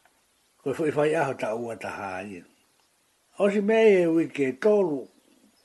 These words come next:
o ha o e tala noa o whanongo ai.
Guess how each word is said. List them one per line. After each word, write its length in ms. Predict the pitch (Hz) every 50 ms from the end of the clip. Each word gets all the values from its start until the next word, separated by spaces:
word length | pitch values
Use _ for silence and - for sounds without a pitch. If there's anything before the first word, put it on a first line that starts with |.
| _ _ -
o 180 | 147 147 165
ha 140 | 175 180 165
o 120 | 147 147
e 200 | 143 139 131 131
tala 280 | 123 127 135 127 127 131
noa 280 | 135 143 147 143 131 120 113
o 80 | 117 110
whanongo 560 | 107 113 110 113 117 113 110 104 104 110 123
ai. 240 | 127 123 123 120